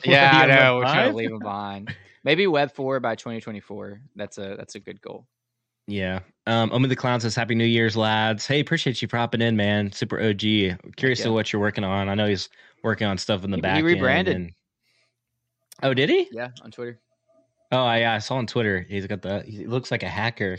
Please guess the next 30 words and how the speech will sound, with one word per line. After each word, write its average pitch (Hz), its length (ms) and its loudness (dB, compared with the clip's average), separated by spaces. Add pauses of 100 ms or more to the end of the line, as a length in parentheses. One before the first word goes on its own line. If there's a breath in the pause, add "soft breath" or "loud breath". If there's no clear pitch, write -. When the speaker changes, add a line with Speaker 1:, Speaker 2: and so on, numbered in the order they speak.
Speaker 2:
like, 104 220 -16
with 95 100 -16
the 90 100 -14
hood. 98 360 -10 (100)
Speaker 1:
I - 40 -14
think 113 80 -20
he 120 140 -8
is 170 180 -4
now. 113 280 2
Well, 104 120 2
Speaker 2:
Um, - 0 -
Speaker 1:
I 110 120 2
don't 107 120 -8
know 101 80 -8
what 101 80 -6
he 98 60 -6
does. 98 360 -10 (420)
Uh, 87 160 -12
Speaker 2:
Dads 120 320 0
Speaker 1:
let's - 0 -
Speaker 2:
of 127 120 0
Speaker 1:
see. - 0 -
Speaker 2:
Degen. 104 600 0 (100)
Ooh, 214 360 2
I 131 80 2
like 147 300 0
that. 95 400 -2
That's, 113 220 -2
like, 165 200 0
catchy. 92 560 -8